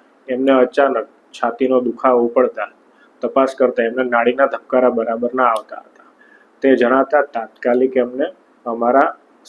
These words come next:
ફેસિલિટીના આઈ સી યુ માં શિફ્ટ કરેલા હતા. અમારે ક્રિટિકલ એક્સપર્ટ અને ફિઝિશિયનને બી બોલાવેલા હતા. એમને અંતર્ગત ટ્રીટમેન્ટ ચાલુ કરતા એમનું હૃદયનું બી, હૃદયના ધબકારા બી બંધ જણાતા હતા.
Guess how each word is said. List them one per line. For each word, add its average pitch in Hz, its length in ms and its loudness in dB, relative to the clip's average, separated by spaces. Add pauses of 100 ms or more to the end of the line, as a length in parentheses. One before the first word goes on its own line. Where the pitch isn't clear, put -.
(140)
ફેસિલિટીના 127 760 2 (480)
આઈ 120 160 -2
સી 139 160 -4
યુ 143 60 2
માં 143 100 4
શિફ્ટ - 280 -4
કરેલા 127 380 4
હતા. 151 300 -2 (160)
અમારે 123 220 -2
ક્રિટિકલ 131 460 4
એક્સપર્ટ 151 500 2
અને 127 160 -6
ફિઝિશિયનને 127 580 -4
બી 123 120 2
બોલાવેલા 117 600 0
હતા. - 260 -4 (640)
એમને 135 280 2
અંતર્ગત 135 560 2
ટ્રીટમેન્ટ 131 360 -4
ચાલુ 131 280 6
કરતા 123 340 0
એમનું 120 300 -2
હૃદયનું 135 680 0 (360)
બી, 131 200 8
હૃદયના 139 540 4
ધબકારા 131 420 2
બી 139 100 6
બંધ 135 300 2
જણાતા 120 440 -6
હતા. 117 220 -6